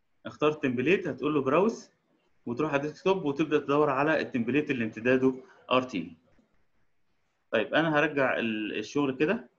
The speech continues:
تمام؟ طيب، لو انا دلوقتي اهو انا في ليفل وان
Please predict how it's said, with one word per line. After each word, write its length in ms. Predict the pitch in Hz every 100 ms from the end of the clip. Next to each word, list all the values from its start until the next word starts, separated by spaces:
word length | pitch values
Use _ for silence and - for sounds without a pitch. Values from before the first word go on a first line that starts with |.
| -
تمام؟ 300 | 113 165 175 _ _ _ -
طيب، 260 | 104 90 - -
لو 240 | 120 139
انا 120 | 196
دلوقتي 300 | 185 180 185
اهو 220 | 165 175 -
انا 180 | 151
في 140 | 156 156
ليفل 140 | 151
وان 380 | 139 131 98